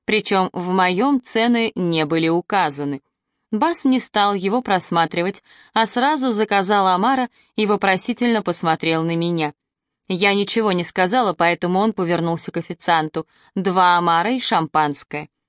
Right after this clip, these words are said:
Затем он откинулся на спинку кресла и улыбнулся. Бас излучал тепло и сексуальность,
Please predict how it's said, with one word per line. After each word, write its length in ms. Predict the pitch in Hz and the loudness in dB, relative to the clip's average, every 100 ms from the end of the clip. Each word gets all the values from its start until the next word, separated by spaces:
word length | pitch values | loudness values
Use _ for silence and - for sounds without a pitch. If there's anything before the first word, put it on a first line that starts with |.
| _ _ _ | _ _ _
Затем 480 | 180 196 190 220 202 | 0 0 0 0 0
он 100 | 180 | 0
откинулся 560 | 175 - 202 175 - | -2 -2 -2 -2 -2
на 140 | 170 170 | -2 -2
спинку 400 | - 180 170 170 | -4 -4 -4 -6
кресла 560 | - 254 240 202 190 | -4 -4 -2 0 0
и 160 | 180 202 | 0 -2
улыбнулся. 840 | 196 208 208 226 190 160 - 156 - _ _ _ _ | 0 -2 -2 0 0 -2 -2 -4 -4 _ _ _ _
Бас 420 | 208 202 226 220 | 0 4 2 2
излучал 680 | 240 202 220 240 - 233 208 | -2 0 0 0 2 2 2
тепло 480 | 202 226 - 214 202 | 0 -6 0 2 2
и 80 | 202 | 2
сексуальность, 880 | - 196 - 247 269 214 180 175 | -2 -6 -2 2 4 2 0 -4